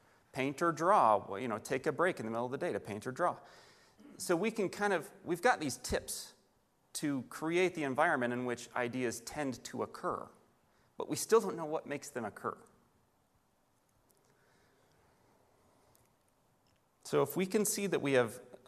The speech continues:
a, a tenuous, at best, understanding of where ideas come from, it's easy to see how God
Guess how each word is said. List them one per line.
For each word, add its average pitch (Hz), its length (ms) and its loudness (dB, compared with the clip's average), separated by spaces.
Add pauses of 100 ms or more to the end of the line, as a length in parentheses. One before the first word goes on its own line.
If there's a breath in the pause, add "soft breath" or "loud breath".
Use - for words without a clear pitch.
(120)
a, - 140 -2 (140)
a - 100 -4
tenuous, 151 680 6
at - 180 -4
best, 107 320 2
understanding 117 640 -4
of 101 140 -6
where 110 220 2
ideas 101 440 0
come 123 200 -6
from, 95 440 -10 (1080)
it's 120 200 -6
easy 160 280 2
to 120 80 4
see 120 240 -2
how 107 180 2
God 110 460 2